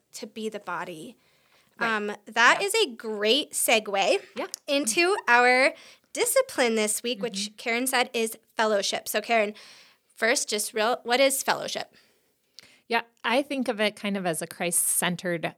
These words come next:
Speaker 2: friendship.
Speaker 1: Yeah.
Speaker 2: But it's, um, just this intentional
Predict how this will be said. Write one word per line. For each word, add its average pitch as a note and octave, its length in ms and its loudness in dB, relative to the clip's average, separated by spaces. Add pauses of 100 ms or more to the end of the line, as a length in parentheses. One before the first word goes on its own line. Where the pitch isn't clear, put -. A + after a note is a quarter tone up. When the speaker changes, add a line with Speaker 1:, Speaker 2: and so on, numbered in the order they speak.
Speaker 2:
friendship. - 1000 -4
Speaker 1:
Yeah. F#3+ 180 -12 (220)
Speaker 2:
But G3+ 140 -2
it's, - 420 0 (100)
um, F3+ 380 -8
just A#3 220 -2
this C4+ 180 0
intentional G3 1120 0